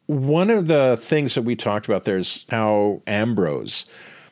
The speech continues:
who's telling us his theories of sin, and then the long central section of The White People is the Green Book, which exemplifies what he means by sin. And even by the end of that long central section,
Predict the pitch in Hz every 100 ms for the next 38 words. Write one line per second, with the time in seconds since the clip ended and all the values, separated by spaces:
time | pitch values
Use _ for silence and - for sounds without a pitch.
0 | _ _ _ _ 110 101 - - - 127
1 | 123 113 92 - 95 - 120 104 98 87
2 | 95 - 165 151 120 104 101 98 98 90
3 | 90 87 82 - 82 - - 82 73 -
4 | 76 - 82 82 - - - - 69 -
5 | - - 85 78 73 - - 82 78 73
6 | 76 - 104 104 92 80 104 - - -
7 | - - 104 104 113 98 87 76 90 90
8 | 82 90 76 76 - - - - 127 95
9 | 71 - - - - - _ 120 120 127
10 | 117 117 107 101 101 113 107 104 90 85
11 | 85 85 90 87 92 95 85 - - 110
12 | 90 - - 117 117 - 80 71